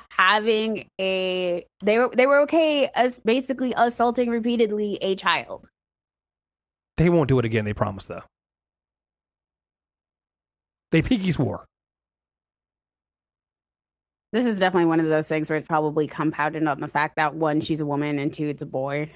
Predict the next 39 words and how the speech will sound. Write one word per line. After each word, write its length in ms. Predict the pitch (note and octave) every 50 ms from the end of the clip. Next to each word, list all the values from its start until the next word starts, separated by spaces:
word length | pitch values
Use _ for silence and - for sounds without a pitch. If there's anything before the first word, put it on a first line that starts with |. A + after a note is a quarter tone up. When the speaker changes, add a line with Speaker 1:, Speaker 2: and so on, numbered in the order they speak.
| _
Speaker 2:
Oh, 80 | - E3+
absolutely. 320 | D3+ C3 G#2+ A2 D3 -
No, 120 | D#3+ C3+ A#2+
no. 140 | A2 G#2 - _ _ _ _ _ _ _
Hundred 200 | - - E3 B2+
percent. 260 | G#2+ - - - G2 _ _ _ _ _ _ _ _ _ _ _ _ _ _ _ _ _
Hundred 140 | - E3+ D3
percent. 240 | A#2+ A2+ - G2 - _ _ _ _ _ _ _ _ _ _ _ _ -
Speaker 1:
Like, 220 | A#3 B3 B3 A#3
"Hey, 460 | G3 G#3+ C#4 F4 E4+ D4 C#4 C4+ A#3
you 220 | G#3 A3+ B3+ C#4 C4+
got 360 | A3+ C4+ C#4+ D4+ C#4 C#4+ -
teacher." 640 | - E4+ F4+ F#4 E4 - C#4+ C4+ C4+ D4 D#4 D#4+ - - - _ _ _ _ _ _ _ -
Speaker 2:
A, 360 | - - - _ _ - A2+ - _ -
a, 80 | - - - _ -
a 40 | -
hundred 220 | D3 F3+ F#3 F3
percent 440 | E3 E3 C#3+ - D3 B2 B2 A#2+ - _
the 140 | C3 B2+ A#2+
way 600 | A#2 A2+ B2 B2 C3 C3 C3 C3+ C3+ C3+ C3+ C3+
that, 320 | B2 A#2+ B2 A#2+ B2+ - -
even 280 | E3 F3+ G3+ A3+ A3+
the 80 | G#3+ G3
way 420 | F3+ D3 D3 C#3+ C#3+ D3 D3 D3
that 160 | C3+ C#3 B2+
they 160 | B2 C3 B2 A#2+
write 260 | A#2 A2+ A2+ A#2+ B2
about 260 | B2+ B2+ B2 B2 B2+
these 240 | C3+ B2+ B2+ C3 C3+
when 120 | B2+ A#2+
you 100 | A#2+ A#2
see, 420 | A2+ - - A#2+ A#2 A#2 A2+ A2+ - _ _ _ _ _ _ _ _ _ -
because 240 | F#3 G3 G#3 A3 G#3+ - - - - _ -
w-, 220 | A#3+ G#3+ A3 A#3
what 140 | - G#3 G#3
I've 80 | A3 G#3
been 100 | G#3+ F3
noticing 340 | D#3 E3+ F#3+ F3+ G#3+ G#3
is 200 | G#3 G#3+ A3+ A3